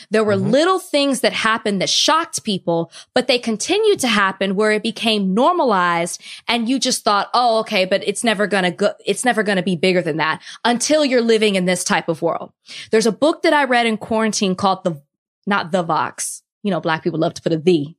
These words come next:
Speaker 1: in front of certain
Speaker 2: Mm-hmm.
Speaker 1: things.
Speaker 2: Yeah.
Speaker 1: It's just called Vox.
Speaker 2: Right.
Speaker 1: Vox.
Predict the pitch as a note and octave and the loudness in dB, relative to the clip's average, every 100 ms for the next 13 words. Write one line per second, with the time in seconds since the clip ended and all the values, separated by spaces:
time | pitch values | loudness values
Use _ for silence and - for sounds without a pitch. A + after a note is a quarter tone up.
0 | - C#3+ D#3+ D3 D3+ D#3 E3 E3 F3 - | -10 -4 -2 0 2 2 2 2 0 -2
1 | - _ C3+ C3 G2+ F#2 - A#3 D4 D#4 | -14 _ 0 0 0 -6 -8 -8 -4 0
2 | A4 E4+ - A3 D#3+ E3 F#2+ - - - | 2 2 0 0 0 -6 -6 -8 -8 -10
3 | _ _ _ - - A#3+ G#3 E3 - | _ _ _ 0 2 2 2 -2 -8